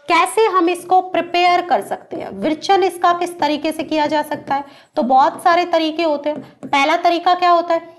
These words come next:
ठीक है, पहला तरीका होता है जिंक को एनएओएच के साथ ट्रीट करो। मेटल्स को, बहुत सारे मेटल्स जो है एनएओएच के साथ ट्रीट होकर क्या दे देते हैं?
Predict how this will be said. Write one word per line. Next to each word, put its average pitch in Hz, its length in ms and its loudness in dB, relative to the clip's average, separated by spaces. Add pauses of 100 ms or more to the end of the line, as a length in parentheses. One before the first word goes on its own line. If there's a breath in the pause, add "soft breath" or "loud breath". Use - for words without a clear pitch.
ठीक 302 200 -6
है, 359 100 2 (340 loud breath)
पहला 269 180 2
तरीका 330 340 0
होता 320 220 0
है 330 100 -2
जिंक 320 340 0
को 349 240 2
एनएओएच 320 600 0
के 339 120 -4
साथ 311 420 -2
ट्रीट 311 240 -4
करो। 294 300 -4 (320 loud breath)
मेटल्स 320 520 2
को, 233 160 -2
बहुत 311 360 0
सारे 349 240 2
मेटल्स 339 500 -2
जो 247 180 -4
है 302 140 2
एनएओएच 320 400 -2
के 330 120 -6
साथ 311 400 0
ट्रीट 311 400 -4
होकर 277 480 0
क्या - 640 -4
दे 294 140 0
देते 302 260 -2
हैं? 294 280 -2